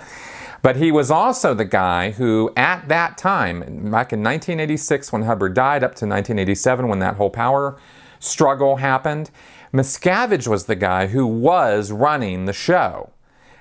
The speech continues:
He was the executive director of Author Services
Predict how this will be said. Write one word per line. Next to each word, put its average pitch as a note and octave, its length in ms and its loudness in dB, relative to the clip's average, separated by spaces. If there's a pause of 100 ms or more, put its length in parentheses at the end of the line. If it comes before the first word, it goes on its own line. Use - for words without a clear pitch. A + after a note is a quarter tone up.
He C#3 400 2
was A2+ 340 2
the G2 340 -2
executive G#2 520 0
director G#2 500 0
of F#2 300 2
Author G#2+ 320 0
Services G2 800 -2